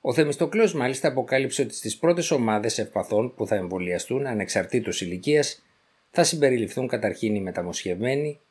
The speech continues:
οι ανοσοκατασταλμένοι, ογκολογικοί ασθενείς και όσοι κάνουν αιμοκάθαρση. Αυτοί θα αρχίσουν να εμβολιάζονται μέσα στο Μάρτιο. Σήμερα, η πρόεδρος της Επιτροπής Εμβολιασμών, καθηγήτρια Μαρία Θεοδωρίδου, θα κάνει τις πρώτες ανακοινώσεις σχετικά με το θέμα των ευπαθών ομάδων και τον εμβολιασμό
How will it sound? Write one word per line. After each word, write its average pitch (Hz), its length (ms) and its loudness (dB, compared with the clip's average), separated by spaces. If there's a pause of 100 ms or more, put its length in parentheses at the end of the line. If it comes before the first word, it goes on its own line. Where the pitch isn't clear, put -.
(280)
οι 131 120 2
ανοσοκατασταλμένοι, 117 960 0
ογκολογικοί 98 600 0
ασθενείς 101 480 0
και 123 120 -2
όσοι 101 140 0
κάνουν 98 260 -2
αιμοκάθαρση. 95 800 -4 (880)
Αυτοί 139 380 0
θα - 140 -4
αρχίσουν 127 340 -4
να 120 60 -2
εμβολιάζονται 104 580 -2
μέσα 101 260 -4
στο 104 160 -6
Μάρτιο. 98 440 -8 (1400)
Σήμερα, 131 580 4
η 135 60 2
πρόεδρος 127 480 2
της - 180 -4
Επιτροπής 104 520 -4
Εμβολιασμών, 107 600 0
καθηγήτρια 104 500 0
Μαρία 104 320 0
Θεοδωρίδου, 107 600 0
θα 120 120 0
κάνει 123 260 0
τις - 220 -6
πρώτες 151 340 0
ανακοινώσεις 110 520 0
σχετικά 107 420 0
με 107 120 -2
το 92 140 -6
θέμα 107 480 0
των 104 120 2
ευπαθών 107 500 2
ομάδων 101 480 -2
και - 120 -2
τον 95 140 -2
εμβολιασμό 107 800 0